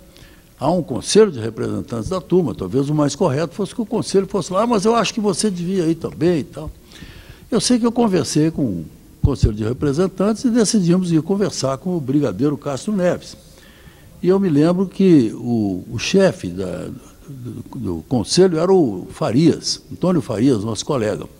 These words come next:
Eu não me lembro quem estava nesta, nesta visita ao Castro Neves, mas eu, a impressão que eu tinha é que a gente estava falando com um disco. Qualquer coisa que se dissesse não tinha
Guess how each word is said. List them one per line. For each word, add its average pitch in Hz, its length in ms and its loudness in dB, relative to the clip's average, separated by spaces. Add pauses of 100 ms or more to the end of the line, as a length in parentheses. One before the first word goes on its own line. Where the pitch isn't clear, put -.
(760)
Eu 240 120 4
não 240 60 6
me 180 100 8
lembro 170 220 2
quem 170 180 0
estava 135 480 0
nesta, 107 460 -4
nesta 104 420 -4
visita 104 480 0
ao 101 80 -2
Castro 127 380 -2
Neves, 160 280 2
mas 170 280 -2
eu, 175 320 4
a 156 100 2
impressão 180 380 2
que 196 100 -2
eu 165 60 -2
tinha 208 200 -2
é - 20 0
que 190 100 -2
a 180 40 4
gente 165 100 0
estava 170 200 0
falando 185 260 -2
com 196 200 0
um 165 40 2
disco. 131 460 0 (340)
Qualquer 190 320 -2
coisa 185 320 4
que - 80 -10
se - 140 -4
dissesse 175 580 0
não 185 160 -2
tinha 170 480 -2